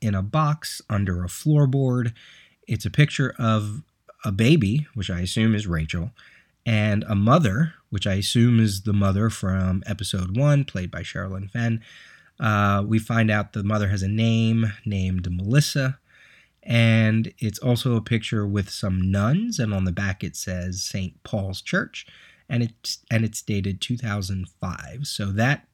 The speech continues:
photo leads Corey and Rachel to Saint Paul's, Saint Paul's Church. Now, along the way, they stop at a diner so that the show can remind the viewers once, once more, and also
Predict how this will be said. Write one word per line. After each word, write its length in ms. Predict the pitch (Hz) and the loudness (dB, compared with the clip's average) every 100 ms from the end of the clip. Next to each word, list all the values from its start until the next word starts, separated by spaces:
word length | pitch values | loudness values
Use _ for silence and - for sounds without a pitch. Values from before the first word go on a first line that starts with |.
| _ | _
photo 760 | - - 139 120 92 82 101 - _ _ _ _ _ _ _ _ _ _ _ _ _ | -10 2 4 4 2 -2 -6 -8 _ _ _ _ _ _ _ _ _ _ _ _ _
leads 560 | 117 120 127 135 131 - | 2 6 8 8 4 -2
Corey 680 | - - 131 120 113 113 110 | -6 0 2 4 4 4 0
and 460 | 131 107 104 101 101 | -2 0 2 0 2
Rachel 540 | 147 165 - 101 113 - | 2 2 -2 -6 -6 -8
to 380 | - 165 135 | 2 4 4
Saint 320 | 135 113 101 - | 2 -2 -2 -4
Paul's, 320 | 98 98 - _ - | -4 -4 -8 _ -8
Saint 300 | - 113 110 | -2 -2 -4
Paul's 460 | 107 98 92 92 - | -6 -4 -6 -8 -14
Church. 480 | - - 82 - - | -6 -4 -4 -8 -10
Now, 300 | 101 92 87 - | -4 -4 -4 -2
along 280 | 110 113 107 | 2 4 4
the 100 | 104 | 2
way, 380 | 127 147 143 | 6 6 6
they 140 | 131 98 | 4 0
stop 360 | - 110 101 | -4 -4 -6
at 80 | 95 | -6
a 60 | 92 | -8
diner 560 | 92 131 139 135 131 - - - - - _ _ _ _ _ | -2 2 4 4 0 -4 -20 -20 -20 -20 _ _ _ _ _
so 180 | - 180 | 0 2
that 220 | 170 165 | 4 2
the 80 | 180 | 2
show 460 | - 180 185 196 | 2 4 4 2
can 240 | 170 196 185 | 0 0 2
remind 480 | 185 170 160 170 165 | 2 2 2 2 2
the 60 | |
viewers 580 | 160 120 135 139 139 107 | 2 2 2 2 0 -2
once, 400 | 92 117 147 - - | 0 0 -2 -6 -2
once 300 | 107 151 - | 0 0 2
more, 460 | 139 107 110 135 113 | 2 2 2 2 2
and 180 | 113 | 2
also 580 | 107 113 - 120 123 123 | 2 -2 0 0 0 -4